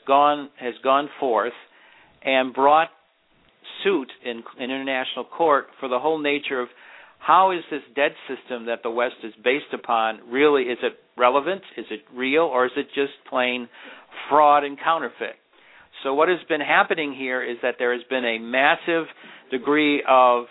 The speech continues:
interaction over these cases. And the initial looks from all of it appears that the, uh, the Irish case is being proven. There are other people around the world, uh, the so-called bric nations, which is basically Brazil, Russia,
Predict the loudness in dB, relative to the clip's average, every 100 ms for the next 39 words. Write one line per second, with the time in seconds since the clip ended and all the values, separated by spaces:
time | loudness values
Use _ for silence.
0 | -10 -4 0 2 2 0 -8 -6 -6 -6
1 | -10 -8 -4 -4 -6 -8 -6 -6 -6 -2
2 | -2 0 0 0 -4 -18 -20 -12 0 0
3 | 0 -2 2 4 4 2 0 -4 -6 -2
4 | -2 -2 0 0 0 -6 -4 -2 -4 -2
5 | 2 4 2 -4 -6 -4 -4 -8 -12 -8
6 | -8 -8 -6 -2 -2 -2 -8 _ -20 -20
7 | -20 -14 0 4 6 6 4 -2 -8 -6
8 | -4 0 0 -2 -6 -4 -2 -4 -8 -6
9 | -6 -6 -6 -6 0 0 0 -2 -2 -2
10 | -8 -8 -10 -12 -12 -10 -10 -2 -2 -2
11 | -10 -8 -6 -6 -6 -8 -4 2 2 4
12 | 4 2